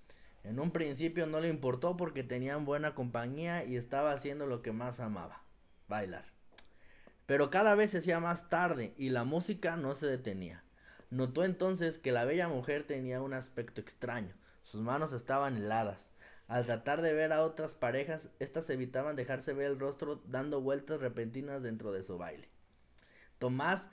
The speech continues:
sentía un ambiente raro, como si estuviera flotando. Para distraerse,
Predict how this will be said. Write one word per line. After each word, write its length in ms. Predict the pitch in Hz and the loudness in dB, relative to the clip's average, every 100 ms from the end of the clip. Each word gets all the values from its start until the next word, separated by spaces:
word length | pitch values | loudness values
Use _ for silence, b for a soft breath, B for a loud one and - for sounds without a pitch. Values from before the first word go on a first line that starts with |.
| B B | B B
sentía 440 | - 135 127 156 | -2 0 2 2
un 80 | 175 | 4
ambiente 520 | 170 139 147 147 160 | 2 4 2 4 4
raro, 380 | 135 113 113 104 - B B | 4 4 2 0 -8 B B
como 240 | 123 127 127 | -4 0 0
si 100 | 127 | 0
estuviera 520 | 127 127 127 139 151 | 0 0 2 2 2
flotando. 680 | 147 120 131 143 156 156 156 | 0 -2 0 -2 0 -4 -2
Para 260 | 135 120 117 | 0 0 0
distraerse, 800 | 110 110 107 113 127 139 170 | -4 -4 -4 -2 -2 -2 -6